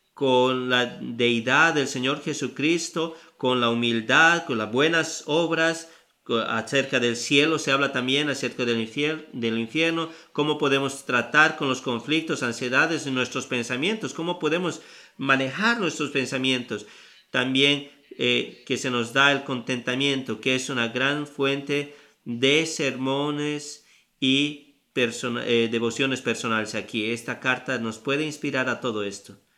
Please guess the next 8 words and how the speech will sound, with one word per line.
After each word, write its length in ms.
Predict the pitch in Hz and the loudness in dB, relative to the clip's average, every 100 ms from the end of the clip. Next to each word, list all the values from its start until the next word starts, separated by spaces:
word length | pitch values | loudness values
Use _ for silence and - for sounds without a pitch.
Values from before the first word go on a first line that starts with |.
| _ - | _ -16
Entonces 480 | 117 123 120 - | -6 -6 -6 -14
tenemos 360 | - 120 139 143 | -8 -6 -6 -8
que 100 | 147 | -10
tener 560 | 143 139 143 143 - _ | -8 -6 -6 -8 -18 _
esto 320 | 123 120 127 | -8 -8 -8
en 60 | 110 | -8
la 80 | 101 | -6
mente 540 | 95 95 - 95 _ | -8 -12 -16 -20 _